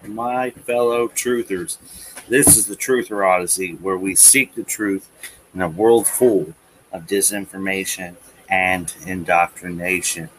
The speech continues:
<laughs> Thanks for tuning in to the broadcast. Behold, my L horn cup.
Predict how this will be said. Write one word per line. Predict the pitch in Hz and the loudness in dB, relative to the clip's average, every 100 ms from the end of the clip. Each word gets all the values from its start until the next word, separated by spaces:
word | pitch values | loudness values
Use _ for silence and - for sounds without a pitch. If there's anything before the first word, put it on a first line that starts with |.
| - - - - - - - - - - - - - | -20 -20 -20 -20 -20 -12 -8 -6 -8 -10 -16 -20 -2
<laughs> | |
Thanks | 160 - 156 - - 117 110 | 2 2 0 -6 -2 -2 0
for | - - 107 101 | -6 -6 -14 -6
tuning | - 123 113 104 | -2 -2 -2 -4
in | 107 110 107 | -2 -2 0
to | - | -2
the | 98 | -2
broadcast. | 85 104 104 101 - 104 104 104 - - - - _ _ _ _ _ _ _ _ _ _ _ _ _ _ _ _ _ _ _ _ _ _ _ _ _ _ | -2 4 4 4 2 4 4 4 2 2 -6 -12 _ _ _ _ _ _ _ _ _ _ _ _ _ _ _ _ _ _ _ _ _ _ _ _ _ _
Behold, | 110 123 113 85 - _ _ _ _ _ _ _ _ _ _ _ - - - - - | 4 6 6 2 -8 _ _ _ _ _ _ _ _ _ _ _ -16 -14 -14 -14 -12
my | 92 98 95 92 - _ _ _ _ _ _ _ _ | -4 2 2 0 -4 _ _ _ _ _ _ _ _
L | 110 113 101 | 4 4 4
horn | 107 101 95 | 0 -2 -4
cup. | - 117 131 - | -2 4 4 2